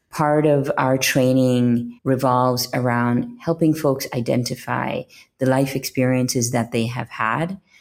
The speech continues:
that give them the qualities that we need in public servants. They're dedicated, they're resilient, they're culturally competent, they're passionate about the United States,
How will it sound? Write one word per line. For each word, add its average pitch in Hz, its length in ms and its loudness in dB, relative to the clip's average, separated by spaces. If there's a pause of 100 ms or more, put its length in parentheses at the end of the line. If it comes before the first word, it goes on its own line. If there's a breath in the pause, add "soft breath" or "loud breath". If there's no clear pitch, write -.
(200 soft breath)
that 123 280 -4
give 135 260 2
them 120 580 0 (140)
the - 80 -6
qualities 120 800 0
that 135 180 -2
we 120 100 0
need 113 240 2
in 113 140 -4
public - 260 -8
servants. - 600 -10
They're 156 180 -10
dedicated, 123 720 -4
they're 123 160 -2
resilient, 117 920 -2 (480 loud breath)
they're 127 180 2
culturally 123 520 -2
competent, 120 840 -4 (240)
they're 139 140 2
passionate 135 640 -2
about 117 240 -2
the 120 80 -4
United 117 300 -4
States, 120 540 -4